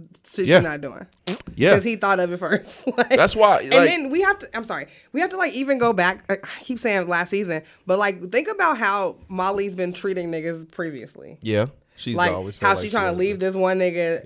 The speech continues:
Speaker 1: on, on an island thinking he lived there and he live in the States and she's still not interested.
Speaker 2: Yeah.
Speaker 1: Like, so I just think that this is very funny because Molly's low-key been treating people like this.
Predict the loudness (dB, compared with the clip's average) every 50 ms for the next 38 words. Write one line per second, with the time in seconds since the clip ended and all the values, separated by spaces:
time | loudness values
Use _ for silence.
0 | -10 _ -4 -4 -4 -4 -2 -2 -2 -2 -2 -2 0 -2 0 0 -2 -4 -4 -4
1 | -4 -4 -4 -4 -4 -4 -2 0 -2 -2 -2 -4 -4 -4 -4 -4 -4 -4 -4 -4
2 | -4 -4 -6 -8 -6 -4 -4 -4 -4 -6 -10 -12 -12 -12 -14 -8 -6 -6 -4 -4
3 | -4 -4 -6 -6 -6 -8 -8 -10 -10 -10 -10 -10 -10 -8 -6 -6 -6 -6 -8 -10
4 | -8 _ 0 0 0 2 2 2 2 2 0 -2 -8 _ _ _ _ _ _ _
5 | 2 4 4 6 6 4 0 0 0 -2 -2 -2 -2 -6 -6 -6 -6 -4 -4 -6
6 | -8 -8 -6 -2 0 2 2 2 2 0 -2 -4 -4 -4 -2 -2 -2 -4 -4 -6
7 | -10 _ _ -6 -2 0 2 0 2 2 0 0 0 0 0 -2 -4 -4 0 0
8 | 0 0 0 -4 -8 -4 -2 -2 -2 -2 -2 -4 -4 -4 -4 -4 -4 -4 -4 -6
9 | -6 -8 -8 -8 -8 -10 -10 -12 -12 -12 -12 -16 -20 -20 -20 _